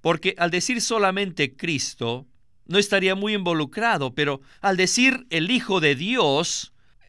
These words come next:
esto incluye la corporificación del Padre e incluye una relación con el Espíritu.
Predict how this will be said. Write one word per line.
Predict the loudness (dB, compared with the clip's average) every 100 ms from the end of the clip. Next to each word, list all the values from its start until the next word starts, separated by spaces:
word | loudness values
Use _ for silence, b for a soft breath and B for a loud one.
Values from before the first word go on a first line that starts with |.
| _ _
esto | 0 0 2 4
incluye | 4 2 -4 -2 0 4 4
la | 4
corporificación | 4 0 2 2 2 0 0 0 0 -4 -2 -2 -2 0
del | 0 0
Padre | -6 -8 -8 -8 -6 -8 -12 b b b b
e | 4 4
incluye | 4 2 0 0 -2
una | 2 4
relación | 6 4 4 4 2 2
con | 2
el | 4
Espíritu. | 4 2 -4 -4 -2 -4 -6 -10 -10